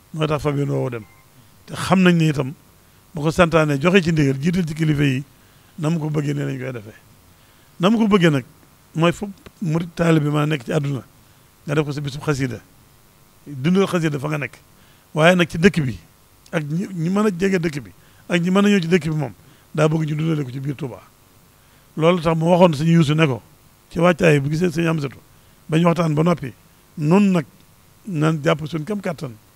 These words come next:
ca wàccaay ya, mooy barab yi niñ koy nasee, ñi daan ànd liggéey bi. Te li ci daan jiitu mooy Muxaddamatul Xidma ci biir jumaa ji,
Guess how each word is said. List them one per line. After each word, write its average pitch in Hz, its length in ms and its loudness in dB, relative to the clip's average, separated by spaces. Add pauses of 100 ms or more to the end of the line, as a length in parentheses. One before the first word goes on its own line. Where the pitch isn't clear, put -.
(260)
ca 165 80 -4
wàccaay 147 420 -2
ya, 107 80 -16 (760)
mooy 151 200 2
barab 151 320 6
yi 143 100 6
niñ 151 160 2
koy 156 140 0
nasee, 123 280 -6 (540)
ñi 147 100 -6
daan 151 180 0
ànd 147 160 -2
liggéey 139 320 -2
bi. 107 120 -12 (760)
Te 147 80 -4
li 143 100 -2
ci 160 80 0
daan 175 220 2
jiitu 160 320 -2 (600)
mooy 143 200 -2
Muxaddamatul 156 560 0
Xidma 139 360 -4
ci 156 100 -14
biir 151 260 -2
jumaa 147 260 -2
ji, 101 80 -18